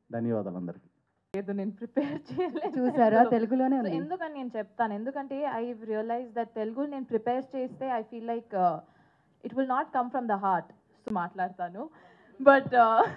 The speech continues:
Speaker 3: అదే కదా, ఇబ్బ-, ఇదంతా తెలుగే కదా.
Speaker 2: కాన్షియస్ చేస్తే నేను మాట్లాడను. So, but anyway, thank you, thank you, uh, firstly, um, to the entire team of, uh, Gully Rowdy. Um, thank you for Nandini Eric ma'am for being here.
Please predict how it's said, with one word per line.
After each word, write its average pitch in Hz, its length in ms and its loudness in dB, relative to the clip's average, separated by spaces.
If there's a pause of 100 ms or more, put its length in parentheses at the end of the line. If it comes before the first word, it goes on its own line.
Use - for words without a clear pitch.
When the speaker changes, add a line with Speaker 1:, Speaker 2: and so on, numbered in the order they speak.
(160)
Speaker 3:
అదే 285 240 4
కదా, 349 160 0
ఇబ్బ-, 254 220 2
ఇదంతా 269 260 6 (100)
తెలుగే 285 320 4
కదా. 254 140 10
Speaker 2:
కాన్షియస్ 359 400 4
చేస్తే 392 300 -2
నేను 311 140 0 (100)
మాట్లాడను. 277 520 0 (180)
So, 277 100 2 (640)
but 254 160 -10
anyway, 269 240 -6 (120)
thank 247 320 0
you, 294 80 0 (120)
thank 240 220 2 (100)
you, 277 100 2 (240)
uh, 202 180 6 (140)
firstly, 247 500 0 (220)
um, 190 260 2 (480)
to 262 120 -4
the 233 60 6 (120)
entire 226 340 2 (120)
team 240 160 -12 (140)
of, 240 80 -8 (220)
uh, 175 100 0 (100)
Gully 202 320 0
Rowdy. 208 320 -2 (1040)
Um, 190 320 6 (160)
thank 220 220 0 (100)
you 247 80 -6 (120)
for 220 140 6 (240)
Nandini 208 360 -2
Eric 202 180 -8
ma'am 208 200 -2
for 202 140 -6
being 196 200 -12
here. 214 200 -2